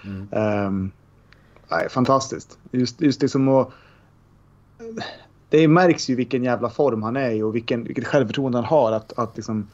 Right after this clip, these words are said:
Speaker 2: dra på det skottet. För att det, det, det är liksom... Det är inte det, det är inte det enklaste målet.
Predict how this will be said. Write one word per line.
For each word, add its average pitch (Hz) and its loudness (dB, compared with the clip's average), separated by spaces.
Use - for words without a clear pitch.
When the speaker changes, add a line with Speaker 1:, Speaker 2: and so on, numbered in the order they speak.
Speaker 2:
dra 143 -4
på 175 2
det 110 0
skottet. - -14
För 127 -4
att 117 -8
det, 95 -8
det, 98 -12
det 147 4
är 151 8
liksom... 131 0
Det 143 0
är 143 4
inte 139 0
det, 160 0
det - -14
är 139 -2
inte 131 -2
det 160 6
enklaste 151 0
målet. 107 -4